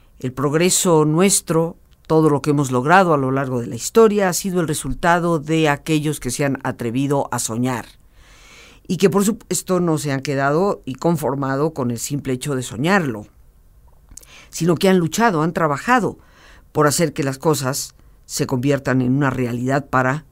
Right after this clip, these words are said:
sus vidas. La historia está llena de ejemplos, eh, de personas que desde muy pequeños inclusive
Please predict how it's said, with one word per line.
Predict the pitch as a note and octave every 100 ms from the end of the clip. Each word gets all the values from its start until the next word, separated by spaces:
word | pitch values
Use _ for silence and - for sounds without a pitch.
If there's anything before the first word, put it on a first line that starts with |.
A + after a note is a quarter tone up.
| -
sus | - - C3
vidas. | A2+ A2 - - - - _ _ - - - - - - - - - - - - - - - - - -
La | -
historia | F#3+ - C#4+ C#4+
está | - A3+
llena | G#3 A#3 A3 F3+
de | E3
ejemplos, | D3+ A3 G#3 D#3+ E3 G3 -
eh, | - C3+
de | C#3
personas | D3+ C#3+ C#3+ F#3 F3+ F3+ -
que | D3+
desde | D3 C3 C3+ C3
muy | D3 B3+
pequeños | B3 - B3 C#4+ E3+
inclusive | C#3+ C3 C3+ G#3 G#3 E3 A3